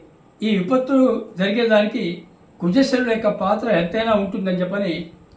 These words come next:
చెప్పవచ్చు. అయితే ఈ విపత్తుల్ని ఏ, ఏ విపత్తు అయినా కూడాను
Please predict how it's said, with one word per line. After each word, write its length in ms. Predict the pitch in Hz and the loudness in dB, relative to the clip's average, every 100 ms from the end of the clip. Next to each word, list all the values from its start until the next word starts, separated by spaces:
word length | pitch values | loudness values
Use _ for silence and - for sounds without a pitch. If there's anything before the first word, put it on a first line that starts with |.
| - - | -10 -4
చెప్పవచ్చు. 760 | 156 180 160 156 - - - - - - | -2 0 -2 -4 -10 -16 -20 -20 -20 -8
అయితే 540 | 156 214 311 330 - - | -4 2 4 4 0 -6
ఈ 160 | 233 214 | -2 0
విపత్తుల్ని 840 | 190 285 277 311 285 240 196 - - - - - - - - - - - - | 0 0 -2 -2 0 0 -2 -6 -14 -20 -20 -20 -20 -20 -20 -20 -20 -14 -4
ఏ, 240 | 185 254 - - - - | 0 0 -2 -10 -20 -8
ఏ 220 | 170 220 254 | 0 4 4
విపత్తు 360 | 254 269 262 | 4 2 2
అయినా 220 | 233 233 | 2 2
కూడాను 420 | 220 214 220 622 | 2 0 0 -2